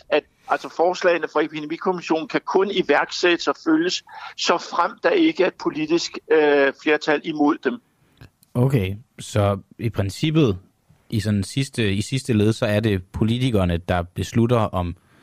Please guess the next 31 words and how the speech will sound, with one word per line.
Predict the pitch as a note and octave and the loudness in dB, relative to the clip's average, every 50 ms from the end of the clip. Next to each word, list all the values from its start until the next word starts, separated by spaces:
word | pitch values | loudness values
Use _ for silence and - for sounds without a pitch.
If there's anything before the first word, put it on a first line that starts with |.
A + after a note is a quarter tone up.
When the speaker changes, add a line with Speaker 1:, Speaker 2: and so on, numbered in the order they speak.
| _ _ _ _ _ _ - | _ _ _ _ _ _ -14
Speaker 2:
i | - | -8
for | F#2+ - | -6 -4
eksempel | - F#2 - G2 F#2 F2+ E2+ F2 | -4 -2 -2 0 0 0 0 0
det | A2 | 0
her | G#2+ G2 | 0 0
tilfælde, | - - G2 F#2+ F#2 - G2+ F#2 F#2 | 0 -2 -2 -2 0 0 0 0 0
om | F2+ | 0
noget | F2+ F#2 F#2 F#2+ F#2 | 0 0 0 0 0
skulle | - - G2+ F#2+ | 0 -2 0 0
være | F#2 F2+ F2 E2+ | 2 2 0 0
en | E2+ E2+ | -2 -6
samfundskritisk | - - F#2 F#2 G2+ G2+ - - F#2+ F2 - - - G#2 F#2+ F#2+ F2+ - - | -6 -4 -4 -2 -2 -2 -2 -4 -4 -4 -4 -6 -4 -2 -2 -2 -4 -4 -8
sygdom | - - - - G#2 G2 G2+ F2+ F2 - - _ _ _ _ - | -12 -6 -2 0 2 2 2 0 0 -4 -8 _ _ _ _ -4
eller | G#2 F#2 F#2 | -2 -2 -2
ej? | F2+ F2 G2 F#2+ F#2+ - - - _ _ _ _ _ _ _ _ _ _ _ _ _ _ _ _ _ _ _ _ _ _ _ - - - - - - - - - - | -2 -2 -2 -4 -4 -6 -10 -16 _ _ _ _ _ _ _ _ _ _ _ _ _ _ _ _ _ _ _ _ _ _ _ -14 -12 -12 -10 -8 -8 -8 -6 -4 0
Speaker 1:
Ja, | D#3+ E3+ E3 D#3+ - | 2 2 2 2 2
det | G3+ - | 0 0
kan | - G#3 | 2 2
man | G3+ F#3+ | 2 2
sige, | F3 - - G#3+ G3 G3+ A3+ A#3+ | 2 2 2 2 2 2 2 4
men | A3+ G#3 E3+ E3+ | 4 2 4 4
altså | E3+ E3+ - F3 | 2 2 2 0
oplægget | - - F3+ F#3+ G#3+ - A3 A3 G#3+ G3+ F#3 E3 D#3+ E3+ E3+ D#3 | 0 2 2 0 0 2 2 2 4 4 4 2 0 0 -2 -2
skal | - - - E3 | -2 -2 0 0
jo | D#3+ D3+ | 0 0
komme | - - D3+ D3+ D3+ D#3 F3 G3 F3+ | -2 -2 -2 0 0 0 -4 -8 -16
via, | D#3+ D#3+ D#3+ E3 F#3+ G3+ F3+ - - _ _ _ - | -14 -6 -2 2 2 2 2 0 -4 _ _ _ -2
øh, | D#3 D#3 | -2 0
Sundhedsministeriet | - - D3+ E3 E3+ F#3 - - E3+ E3+ D#3 C#3+ - - D#3 D3+ D3+ D3+ D3 C#3+ C#3+ C3+ | 0 0 -2 -2 -2 -6 -10 -10 -14 -14 -14 -14 -8 -4 0 0 2 4 4 4 2 2
og | - C#3 D3 D#3+ E3+ F#3 | 2 2 2 2 0 0
Epidemikommissionen. | E3+ D#3 D3 - C#3 C#3+ D3 D3+ - - - - D#3 D3+ - - E3 D#3 C#3+ - - C#3+ C#3+ C#3+ | -2 -2 -2 -4 -6 -6 -6 -6 -4 -2 -2 -2 -2 -4 -4 -2 -2 -2 -2 -2 -6 -8 -8 -8